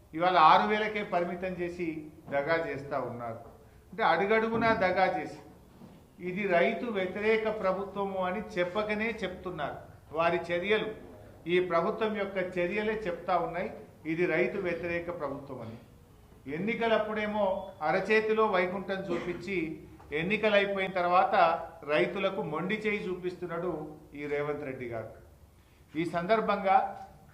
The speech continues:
సంక్రాంతి పండుగకు ఊర్లలోకి వెళ్తున్నటువంటి మా అన్నదమ్ముళ్ళు, అక్కా చెల్లెళ్లకు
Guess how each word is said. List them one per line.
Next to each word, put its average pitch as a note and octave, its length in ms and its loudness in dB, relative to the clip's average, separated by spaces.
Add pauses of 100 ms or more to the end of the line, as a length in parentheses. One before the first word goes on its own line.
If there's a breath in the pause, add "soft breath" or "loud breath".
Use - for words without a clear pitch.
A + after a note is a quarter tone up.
సంక్రాంతి G#3+ 600 4
పండుగకు G3 540 -2
ఊర్లలోకి G3 500 2
వెళ్తున్నటువంటి E3+ 960 -6 (840)
మా D#3 120 0
అన్నదమ్ముళ్ళు, F#3+ 800 2
అక్కా F#3+ 380 2
చెల్లెళ్లకు F3+ 680 -2